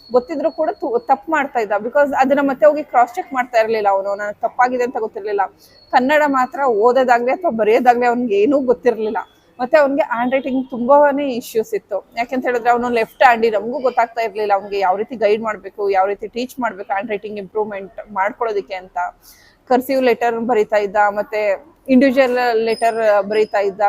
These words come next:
ತುಂಬಾ ಸ್ಪೇಸ್ ಕೊಡ್ತಾ ಇದ್ದ. ಒಂದು ವರ್ಡ್‌ಗೆ ಎಲ್ಲೆಲ್ಲಿ ಸ್ಪೇಸ್ ಕೊಡ್ಬೇಕು ಅಂತ ಗೊತ್ತಾಗ್ತಿರ್ಲಿಲ್ಲ, ಎಲ್ಲಿ ಸ್ಪೇಸ್ ಕೊಡ್ಬೇಕು ಅಂತಾನೂ ಗೊತ್ತಾಗ್ತಿರ್ಲಿಲ್ಲ ಅವ್ನಿಗೆ. ಅವ್ನು ಹ್ಯಾಂಡ್ ರೈಟಿಂಗ್ ಅರ್ಥ ಮಾಡ್ಕೊಳ್ಳೋದಕ್ಕೇನೆ ಆಗ್ತಿರ್ಲಿಲ್ಲ. So ಈ ರೀತಿ Facebook ಎಲ್ಲ ನೋಡುವಾಗ ನಾನು ಒಂದ್ಸಾರಿ ವಿಜಯ್ ಸರ್ ಹತ್ರ ಬಂದು ಮೀಟ್ ಆದೆ.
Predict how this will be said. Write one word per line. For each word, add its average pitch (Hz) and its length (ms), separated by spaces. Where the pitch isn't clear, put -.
ತುಂಬಾ 277 240
ಸ್ಪೇಸ್ 247 460
ಕೊಡ್ತಾ 220 300
ಇದ್ದ. 196 220
ಒಂದು 262 260
ವರ್ಡ್‌ಗೆ 254 280
ಎಲ್ಲೆಲ್ಲಿ 247 280
ಸ್ಪೇಸ್ - 600
ಕೊಡ್ಬೇಕು 233 360
ಅಂತ 220 100
ಗೊತ್ತಾಗ್ತಿರ್ಲಿಲ್ಲ, 208 680
ಎಲ್ಲಿ 220 260
ಸ್ಪೇಸ್ - 520
ಕೊಡ್ಬೇಕು 269 420
ಅಂತಾನೂ 269 280
ಗೊತ್ತಾಗ್ತಿರ್ಲಿಲ್ಲ 208 680
ಅವ್ನಿಗೆ. 196 240
ಅವ್ನು 240 300
ಹ್ಯಾಂಡ್ 240 380
ರೈಟಿಂಗ್ 294 320
ಅರ್ಥ 208 300
ಮಾಡ್ಕೊಳ್ಳೋದಕ್ಕೇನೆ 247 680
ಆಗ್ತಿರ್ಲಿಲ್ಲ. 190 600
So 320 100
ಈ 311 40
ರೀತಿ 302 180
Facebook 269 420
ಎಲ್ಲ 269 140
ನೋಡುವಾಗ 240 440
ನಾನು 233 240
ಒಂದ್ಸಾರಿ 226 340
ವಿಜಯ್ 220 260
ಸರ್ 233 180
ಹತ್ರ 220 180
ಬಂದು 214 300
ಮೀಟ್ 226 420
ಆದೆ. 214 600